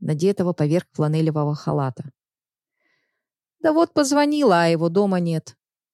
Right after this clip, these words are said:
Так он, наверное, на танцах. Он же на танцы ходит у нас,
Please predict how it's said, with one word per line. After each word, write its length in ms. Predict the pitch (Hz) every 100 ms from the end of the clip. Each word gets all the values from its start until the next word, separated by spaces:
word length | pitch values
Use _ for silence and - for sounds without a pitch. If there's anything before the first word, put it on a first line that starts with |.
| _ _ _ _ _ _
Так 200 | - 370 -
он, 220 | 330 330
наверное, 600 | 320 294 320 311 302 294
на 140 | 294
танцах. 800 | - 214 233 233 - - - - _ _ _ _ -
Он 160 | 311 311
же 160 | 320
на 100 | 320 320
танцы 440 | 330 330 - 202
ходит 480 | - 170 143 135 -
у 80 | 151
нас, 400 | 135 107 -